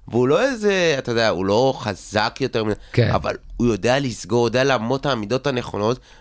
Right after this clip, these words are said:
Speaker 1: בין הכדור לבין השחקן.
Speaker 2: זה בחור שמבין את המשחק.
Speaker 1: מבין, הוא גאון, הוא באמת גאון.
Speaker 2: אני חושב שמכבי חיפה, אם יש רווח,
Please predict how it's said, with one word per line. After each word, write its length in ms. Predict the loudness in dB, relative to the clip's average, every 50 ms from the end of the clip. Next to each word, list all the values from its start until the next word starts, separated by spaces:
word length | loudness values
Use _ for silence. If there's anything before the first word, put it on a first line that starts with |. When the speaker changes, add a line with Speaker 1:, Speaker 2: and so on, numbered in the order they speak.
| -16
Speaker 1:
בין 260 | -10 -4 0 0 0 0
הכדור 420 | 0 -2 -4 0 0 2 2 2
לבין 240 | 0 0 0 -2 -2
השחקן. 460 | -2 -4 -8 -12 -6 -2 -2 0 2
Speaker 2:
זה 100 | 2 4
בחור 260 | 4 2 2 2 2
שמבין 240 | 4 4 4 4 2
את 60 | 2
המשחק. 420 | 2 0 0 -2 -4 -6 -6 -6 -10 -8
Speaker 1:
מבין, 380 | -4 -2 -2 0 0 0 0 0 -2
הוא 140 | -4 -6 0
גאון, 420 | 2 2 4 4 4 4 2 0 -2 -8 -10
הוא 120 | -8 -6 -2
באמת 320 | 0 0 0 0 -2 -2
גאון. 300 | 0 2 2 2 2 2 0 0 4
Speaker 2:
אני 160 | 4 4 4
חושב 240 | 4 2 2 2 0
שמכבי 440 | 2 2 2 2 2 2 0 0
חיפה, 280 | 2 0 0 0 0 0
אם 100 | 2 2
יש 180 | 2 2 2 2
רווח, 380 | 2 2 2 -2 -4 -10 -10